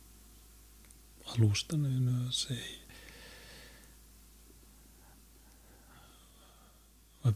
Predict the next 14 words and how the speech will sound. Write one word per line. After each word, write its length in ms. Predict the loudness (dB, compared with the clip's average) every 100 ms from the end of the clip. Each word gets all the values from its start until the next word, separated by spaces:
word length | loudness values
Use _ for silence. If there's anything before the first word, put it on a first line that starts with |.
| 8
pystyykö 340 | 8 8 8
se 160 | 8 10
vielä 260 | 10 8
bännäämään, 400 | 4 0 0 -2
kun 100 | -2
se, 180 | -2 8
se 140 | 12
luo 180 | 12 12
koko 240 | 12 12 12
ajan 120 | 12
uusia 360 | 12 12 10
tilejä 420 | 2 2 2 -2 -4
tonne? 300 | -2 0 -2 -6 -20 -20 -20 -20 -20 -20 -20 -20 -18 -18 -18 -18 -18 -18 -18 -20 -20 -20 -20 -20 -20 -20 -20 -20 -20 -20 -20 -18 -18 -20 -20 -20 -20 -20 -6 -6 -6 -14 -18 -18 -20 -20 -20 -20 -20 -20 -20 -20 2
Niin 120 | 2